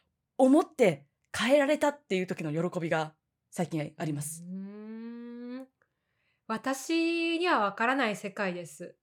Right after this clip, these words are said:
Speaker 2: ただ、
Speaker 1: <laughs>
Speaker 2: 楽しそうです。
Speaker 1: あ、そうですね。
Speaker 2: うん。
Speaker 1: 楽しいですけど、あの、本当おしゃれな人って、おしゃれ、なんか、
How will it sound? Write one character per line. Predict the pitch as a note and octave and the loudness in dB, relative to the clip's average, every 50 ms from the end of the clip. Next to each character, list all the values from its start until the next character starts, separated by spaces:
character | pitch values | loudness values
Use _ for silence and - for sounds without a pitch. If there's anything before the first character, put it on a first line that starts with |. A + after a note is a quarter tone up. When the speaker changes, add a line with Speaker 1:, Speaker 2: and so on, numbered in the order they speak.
| - D4 - - - | -6 -4 -2 -2 -2
Speaker 2:
た | A#3+ | 0
だ、 | G3 F#3+ F#3 F3+ E3 - - _ _ _ _ | 0 0 0 0 -2 -8 -14 _ _ _ _
Speaker 1:
<laughs> | _ _ - - | _ _ -6 -2
Speaker 2:
楽 | A#3 A3+ A3 A3+ | 0 0 0 -2
し | A3+ | -2
そ | - - C4+ C4 | -2 0 2 2
う | |
で | G#3+ G#3 F#3+ | 2 0 -2
す。 | - - - D#3 - _ _ _ _ _ - _ _ _ _ - G3+ | -2 -6 -10 -10 -12 _ _ _ _ _ -20 _ _ _ _ -4 -2
Speaker 1:
あ、 | A3+ | 4
そ | - B3+ D4+ D4+ | 6 8 8 8
う | G3+ | 8
で | G3+ G3 | 6 4
す | G3+ F3 | 2 0
ね。 | F3 E3+ E3+ E3+ E3+ E3+ E3+ E3 E3 E3 E3 E3 G#3 | 0 2 2 2 2 2 2 2 2 0 0 -2 -2
Speaker 2:
う | A3 | -2
ん。 | A3+ A3+ A3 G#3 G3+ G3 F#3+ F#3 F#3 A3+ - - | -2 -4 -4 -6 -8 -10 -10 -12 -14 -14 -8 -4
Speaker 1:
楽 | F3+ F#3+ G#3 G#3+ | -2 0 0 -2
し | G#3 - B3 A3+ | -2 -2 0 2
い | |
で | F3+ F3 | 2 0
す | E3+ - - | 0 -2 -4
け | F#3+ E3 | -2 0
ど、 | D#3+ D#3 D3+ D3 D3 - - _ _ _ _ | 2 2 0 0 -2 -6 -12 _ _ _ _
あ | - E3 F3 | -4 -2 0
の、 | D#3+ D#3 D3+ D3 D3 D3 D3+ | 0 2 2 0 0 -2 -4
本 | - - A3+ C#4 F4 - | -6 -2 -2 -2 -2 -2
当 | - _ - F#4+ F#4 F4+ - - - - | -6 _ -2 0 0 0 -2 -4 -6 -8
お | A3+ A3 | -8 -6
し | - D#4+ | -4 -4
ゃ | F#4+ A4 | -4 -2
れ | G#4 D#4 | -2 0
な | A#3+ G3 | -2 -2
人 | F3+ - - - F3+ F3 | -2 -6 -4 -2 -2 -2
っ | - _ _ _ _ _ _ _ _ _ _ _ _ _ _ | -4 _ _ _ _ _ _ _ _ _ _ _ _ _ _
て、 | - E3+ D#3 D3+ - | -6 -4 -4 -4 -4
お | - F3+ F3 | -2 -4 -2
し | - - | 0 0
ゃ | D#4+ | 0
れ、 | F#4+ F4 B3 - - _ _ _ _ _ _ _ _ _ _ _ _ _ _ _ _ - | 2 2 2 0 -2 _ _ _ _ _ _ _ _ _ _ _ _ _ _ _ _ -6
な | F3+ F3+ | -6 -4
ん | D3 | -2
か、 | E3 D3 - - | -2 -4 -4 -6